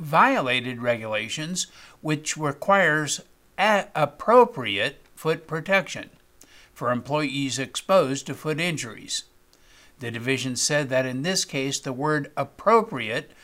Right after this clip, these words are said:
would be interpreted to mean steel-toed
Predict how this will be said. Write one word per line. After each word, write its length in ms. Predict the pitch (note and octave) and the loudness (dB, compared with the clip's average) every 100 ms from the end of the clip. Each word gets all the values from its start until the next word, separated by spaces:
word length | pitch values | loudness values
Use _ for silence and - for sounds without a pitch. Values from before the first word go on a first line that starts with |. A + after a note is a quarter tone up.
| - - | -20 -10
would 200 | D3+ C3+ | -4 -2
be 140 | D3+ D3 | 2 2
interpreted 720 | C#3 F3+ F#3 F3 D3+ D3+ C3+ | 2 2 2 2 -4 -4 -6
to 80 | D3+ | -6
mean 520 | F3+ G3 C#3+ D3+ D#3 - _ | -4 -2 -2 -4 -6 -10 _
steel-toed 1300 | - - A3 G#3 G#3 G3+ - - E3 D#3+ D#3+ E3 | -6 -4 -2 0 2 2 -2 -4 -2 0 0 -4